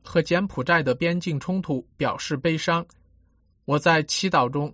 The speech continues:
向这些可爱的百姓表达关怀。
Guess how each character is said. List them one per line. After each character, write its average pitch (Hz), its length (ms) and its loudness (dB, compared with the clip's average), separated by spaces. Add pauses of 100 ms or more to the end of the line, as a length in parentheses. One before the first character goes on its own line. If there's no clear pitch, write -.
向 151 380 0
这 180 140 2
些 185 220 -2
可 - 180 -2
爱 165 200 2
的 147 100 0
百 139 260 0
姓 139 460 -4
表 107 220 0
达 143 180 0
关 175 260 2
怀。 113 340 -4